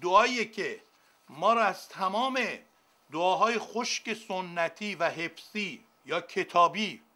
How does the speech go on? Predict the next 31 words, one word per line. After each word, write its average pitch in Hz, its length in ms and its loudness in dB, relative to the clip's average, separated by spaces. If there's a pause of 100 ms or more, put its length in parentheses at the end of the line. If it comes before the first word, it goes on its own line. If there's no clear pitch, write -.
(160)
و 165 40 2
وظیفه 160 520 0
گونه 156 280 -6
رهایی 165 440 2
می‌ده 110 320 -12 (920)
و 147 100 0
ما 202 140 4
می‌فهمیم 220 680 -2
که - 140 -10
اون 185 180 -8
موقع 185 280 -6
ما 208 180 0
دعا 180 300 2
نمی‌کنیم، 170 540 -4
بلکه 165 280 -2
روح 151 260 -10
القدس 160 460 -4 (320)
با 156 140 2
دهان 165 600 2
ما 185 240 6
داره 165 300 -4
دعا 156 340 2
می‌کنه. 139 500 -10 (520)
روح 160 160 -4
القدس 190 420 -2
این 214 120 -6
مطلب 170 400 0
را 156 100 -2
به 139 120 -2
ما 135 160 -4
می‌ده. 110 320 -14